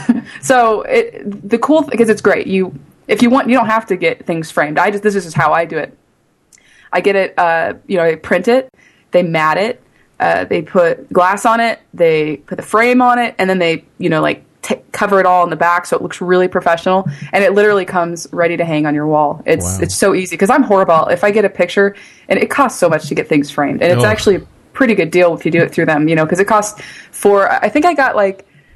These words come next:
Speaker 1: uh, twelve by eighteen, uh, f-, printed, framed, matted, and it was just under a hundred dollars, and, um,
Speaker 2: For the
Speaker 1: sometimes
Speaker 2: print,
Speaker 1: it could
Speaker 2: for the printing,
Speaker 1: For
Speaker 2: the
Speaker 1: everything.
Speaker 2: every-, including shipping?
Speaker 1: Including shipping.
Speaker 2: Oh,
Speaker 1: Yeah. Well, I
Speaker 2: jeez.
Speaker 1: do, I do M pix Pro, so I get,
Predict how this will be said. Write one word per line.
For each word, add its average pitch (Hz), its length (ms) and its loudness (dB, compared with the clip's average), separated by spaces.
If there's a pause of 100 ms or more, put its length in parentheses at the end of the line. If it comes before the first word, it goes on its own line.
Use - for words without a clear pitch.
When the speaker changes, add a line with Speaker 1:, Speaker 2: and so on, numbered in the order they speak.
(360)
Speaker 1:
uh, 190 300 -6
twelve 311 260 0
by 320 80 2
eighteen, 254 640 2 (720)
uh, 175 420 2
f-, - 180 -20 (100)
printed, 226 360 2
framed, 208 260 2
matted, 202 400 2 (280)
and 214 140 2
it 226 80 2
was 240 200 0
just 220 300 0
under 214 140 4
a 180 80 2
hundred 175 260 -2
dollars, 170 580 0
and, 165 580 0
um, 156 460 -2 (140)
Speaker 2:
For 170 140 0
the 156 60 2
Speaker 1:
sometimes 233 240 4
Speaker 2:
print, 165 80 2
Speaker 1:
it 196 100 -4
could 190 80 -8
Speaker 2:
for 170 100 2
the 143 100 0
printing, 160 560 0
Speaker 1:
For 170 80 4
Speaker 2:
the - 60 2
Speaker 1:
everything. 202 460 0
Speaker 2:
every-, 160 240 0
including 156 460 2
shipping? 190 400 -2 (460)
Speaker 1:
Including 240 320 4
shipping. 196 480 -2
Speaker 2:
Oh, 165 80 -4
Speaker 1:
Yeah. 165 100 0
Well, 226 100 4
I 254 140 2
Speaker 2:
jeez. - 40 -2
Speaker 1:
do, 339 120 -2
I 285 120 2
do 302 120 0
M 240 120 2
pix 233 220 -4
Pro, 196 320 0
so 190 200 0
I 180 100 2
get, - 420 -6